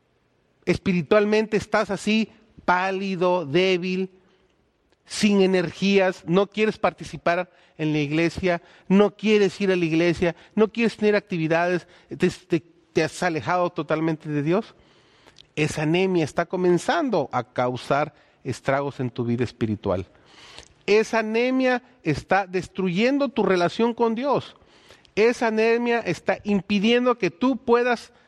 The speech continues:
tener una mejor convivencia directa con Dios y con tus prójimos. El toque de la fe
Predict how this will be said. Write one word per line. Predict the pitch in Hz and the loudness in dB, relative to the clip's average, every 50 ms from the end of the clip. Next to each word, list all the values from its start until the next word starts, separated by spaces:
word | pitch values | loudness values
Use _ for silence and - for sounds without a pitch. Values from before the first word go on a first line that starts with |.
| _ _ _ _ _ _ _ _ _ - - _ - | _ _ _ _ _ _ _ _ _ -20 -20 _ -4
tener | 170 160 156 170 175 185 185 185 - _ _ _ _ _ _ _ _ - | -2 0 0 2 0 0 -2 -4 -8 _ _ _ _ _ _ _ _ -2
una | 165 175 170 160 165 147 | 0 0 2 0 0 0
mejor | 165 160 135 113 - 202 220 220 - | -2 -2 -2 -2 0 0 0 0 0
convivencia | - 185 180 175 156 156 151 147 - - 127 - - - _ _ - | -2 -2 0 2 2 2 0 0 0 -4 -6 -8 -8 -12 _ _ -4
directa | 131 139 175 185 196 185 _ 180 - - | 0 2 2 2 2 -2 _ -10 -8 -6
con | 160 147 151 | -6 -6 -4
Dios | 156 220 269 302 - - - _ _ _ _ _ _ _ _ _ _ _ _ _ _ _ _ _ _ _ _ _ _ _ _ _ - | -4 -4 -4 -4 -6 -10 -20 _ _ _ _ _ _ _ _ _ _ _ _ _ _ _ _ _ _ _ _ _ _ _ _ _ -10
y | 139 127 | -10 -8
con | - - 123 113 110 | -4 -2 -2 -2 -2
tus | - 113 101 - - - _ | -2 -4 -6 -6 -8 -10 _
prójimos. | - 107 98 85 - - 78 78 76 - - - _ _ _ _ _ _ _ _ _ _ _ _ _ _ _ _ _ _ _ _ _ _ _ - | -4 -4 -4 -4 -6 -10 -12 -12 -12 -16 -18 -20 _ _ _ _ _ _ _ _ _ _ _ _ _ _ _ _ _ _ _ _ _ _ _ -8
El | 104 98 - | -8 -6 -4
toque | - 175 170 - - 165 | -2 -2 -2 0 0 0
de | 170 | 2
la | 160 160 - | 2 0 0
fe | - 147 120 107 | -2 -4 -4 -4